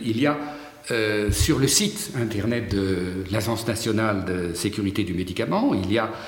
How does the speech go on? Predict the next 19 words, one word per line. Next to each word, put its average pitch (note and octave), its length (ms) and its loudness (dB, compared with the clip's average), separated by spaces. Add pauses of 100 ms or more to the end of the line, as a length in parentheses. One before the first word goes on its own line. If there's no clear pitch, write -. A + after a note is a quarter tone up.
(280)
euh, E2 380 -2
la F2 100 0
possibilité A2 720 0
de G2 120 2
le F2+ 120 -2
faire, F#3+ 420 -2 (680)
et, D3+ 480 4
euh, G2+ 400 2
également A#2+ 540 4
sur A#2 340 0
les G2+ 140 4
sites - 520 0 (320)
des G#2 140 2
différents A2+ 560 0
centres D3 500 2 (280)
régionaux. B2 480 4 (760)
Alors, - 360 -4
bien F#2+ 180 0
sûr, F3 540 2